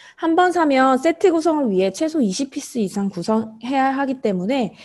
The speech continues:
재구-, 재구매를 유발할 수밖에 없는 그런 제품입니다. 어,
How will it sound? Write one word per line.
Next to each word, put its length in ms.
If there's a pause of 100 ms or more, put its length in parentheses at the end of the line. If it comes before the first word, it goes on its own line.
(100)
재구-, 540 (120)
재구매를 640
유발할 360
수밖에 380
없는 420
그런 220
제품입니다. 920 (2000)
어, 380